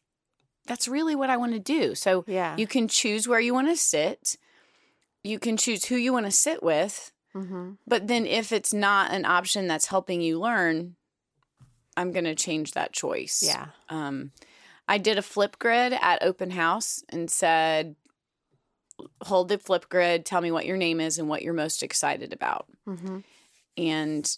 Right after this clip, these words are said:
Speaker 1: if I were to create a line, <laughs> a
Speaker 2: A line plot,
Speaker 1: graph
Speaker 2: yeah.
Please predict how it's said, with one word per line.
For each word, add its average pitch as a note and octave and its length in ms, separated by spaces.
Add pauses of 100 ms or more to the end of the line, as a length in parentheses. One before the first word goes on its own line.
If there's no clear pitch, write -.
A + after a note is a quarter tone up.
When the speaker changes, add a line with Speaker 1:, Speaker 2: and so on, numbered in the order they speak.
Speaker 1:
if F#3 140
I E3+ 140
were E3+ 80
to E3+ 60
create F3 480
a - 80
line, E3 640 (320)
<laughs> - 320
a G3 60 (360)
Speaker 2:
A - 60
line G#3 140
plot, F3 260
Speaker 1:
graph F#3+ 540
Speaker 2:
yeah. F3 320